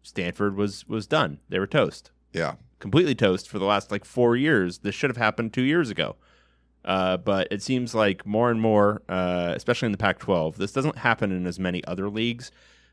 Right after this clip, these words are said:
Speaker 1: but guys just play out the string for way, way, way too long.
Speaker 2: Yeah. I thought there was a report that David Shaw, like, interviewed for, like, the Broncos job or something.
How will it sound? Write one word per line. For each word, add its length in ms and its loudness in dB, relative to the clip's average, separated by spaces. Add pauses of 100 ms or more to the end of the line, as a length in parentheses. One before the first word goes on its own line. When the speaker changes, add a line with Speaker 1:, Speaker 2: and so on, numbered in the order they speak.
(100)
Speaker 1:
but 320 2
guys 300 4
just 260 -4 (140)
play 200 0
out 180 2
the 80 -12
string 500 -4 (180)
for 400 -10 (200)
way, 640 -2
way, 600 -6
way 220 -8
too 160 -16
long. 300 -16 (260)
Speaker 2:
Yeah. 220 -4 (520)
I 100 2
thought 440 -2
there 80 2
was 180 2
a 140 -2
report 400 2
that 140 -4
David 280 0
Shaw, 320 4
like, 220 0
interviewed 500 -2
for, 220 -2
like, 180 -6
the 100 -12
Broncos 440 -2
job 320 2
or 80 -2
something. 480 -4